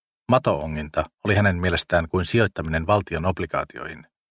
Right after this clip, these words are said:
Kumpaakaan hän ei tulisi kokeilemaan. Hänen tavoitteensa olivat aivan toista maata, mutta hän tarvitsi suunnitelmansa mukaan tekeviä käsiä. Tällä retkellä hänen olisi selvitettävä, mihin tovereiden rahkeet riittäisivät.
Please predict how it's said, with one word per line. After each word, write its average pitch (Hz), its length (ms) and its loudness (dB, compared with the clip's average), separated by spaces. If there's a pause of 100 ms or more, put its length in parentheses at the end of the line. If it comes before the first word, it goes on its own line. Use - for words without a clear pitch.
(320)
Kumpaakaan 82 600 0
hän 95 160 0
ei 87 80 2
tulisi 95 280 0
kokeilemaan. - 640 -4 (680)
Hänen 131 260 4
tavoitteensa - 680 0
olivat 87 260 2
aivan 101 280 2
toista 101 340 2
maata, 80 460 0 (340)
mutta 110 200 2
hän 110 120 2
tarvitsi 104 360 0
suunnitelmansa 87 680 0
mukaan 92 400 2
tekeviä 80 480 0
käsiä. - 460 -2 (720)
Tällä 131 240 6
retkellä 85 520 0 (220)
hänen 113 260 2
olisi 95 260 2
selvitettävä, 92 680 0 (240)
mihin 120 220 4
tovereiden 87 500 2
rahkeet 90 420 0
riittäisivät. - 600 -4